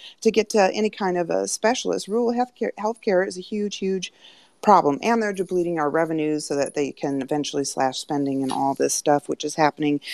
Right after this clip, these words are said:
in Tennessee and North Carolina and in all these, uh, you know, majority Republican states. But the other thing, I don't know if I should bring it up now or another space, Dee,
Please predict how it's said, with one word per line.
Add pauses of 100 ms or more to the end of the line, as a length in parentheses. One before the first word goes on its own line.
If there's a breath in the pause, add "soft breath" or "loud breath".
(140 loud breath)
in
Tennessee
and
North
Carolina
and (440 loud breath)
in
all
these, (260)
uh,
you
know,
majority
Republican (680 loud breath)
states.
But
the
other
thing,
I
don't
know
if
I
should
bring
it
up
now
or
another
space,
Dee,